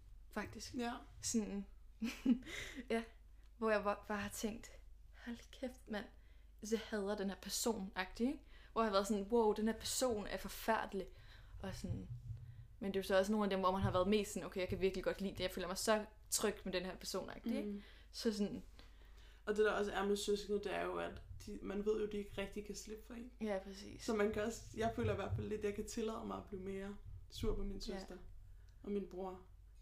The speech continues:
Speaker 2: end
Speaker 1: Ja, ja.
Speaker 2: jeg ville kunne på mine venner.
Speaker 1: Ja,
Speaker 2: Fordi jeg
Speaker 1: fordi
Speaker 2: ved, at de sådan, de er jo ligesom ikke rigtig tvunget til at være sammen med mig.
Speaker 1: Nej. <laughs>
Speaker 2: Så, ja.
Speaker 1: Ja.
Speaker 2: Ej, det kan jeg godt genkende.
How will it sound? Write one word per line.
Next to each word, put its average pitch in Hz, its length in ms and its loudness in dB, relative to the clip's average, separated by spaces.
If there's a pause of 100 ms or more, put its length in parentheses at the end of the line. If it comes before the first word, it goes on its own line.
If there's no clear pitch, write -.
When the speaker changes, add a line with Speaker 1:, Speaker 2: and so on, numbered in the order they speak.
(280)
Speaker 2:
end 202 100 6
Speaker 1:
Ja, 208 100 2
ja. 196 80 0
Speaker 2:
jeg 190 140 4
ville 180 140 0
kunne 208 260 0
på 214 160 -4
mine 180 240 0
venner. 185 280 0 (640)
Speaker 1:
Ja, 208 140 4
Speaker 2:
Fordi 202 140 6
jeg 196 80 10
Speaker 1:
fordi 202 100 8
Speaker 2:
ved, 196 240 10
at - 60 -8
de 202 80 -4
sådan, 196 320 -4 (240)
de 208 60 2
er - 20 8
jo 208 40 6
ligesom 202 220 -2
ikke 196 140 0
rigtig 202 240 -2
tvunget 202 440 0
til 208 80 -6
at 208 80 -6
være 208 120 -6
sammen 208 280 -4
med 190 100 -8
mig. 190 120 -10 (160)
Speaker 1:
Nej. 208 280 -2 (300)
<laughs> - 400 0
Speaker 2:
Så, 196 120 2 (1080)
ja. 98 60 -2
Speaker 1:
Ja. 98 100 0 (420)
Speaker 2:
Ej, 202 80 -4
det 214 120 0
kan 233 100 0
jeg 208 80 0
godt 175 180 -6
genkende. 220 380 -8